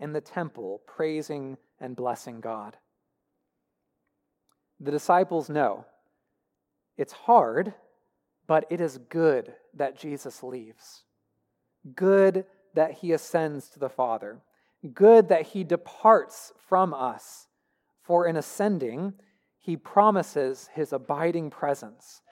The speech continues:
He promises his Spirit. He promises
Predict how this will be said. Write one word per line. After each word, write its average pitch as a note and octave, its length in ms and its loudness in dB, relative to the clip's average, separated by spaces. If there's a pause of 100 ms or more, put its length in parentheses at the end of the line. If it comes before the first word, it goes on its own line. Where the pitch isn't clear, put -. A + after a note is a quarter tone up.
(280)
He E3+ 160 -8
promises G3+ 880 0
his E3 460 -10 (120)
Spirit. G3+ 720 0
He D#3+ 100 -6
promises F3+ 880 0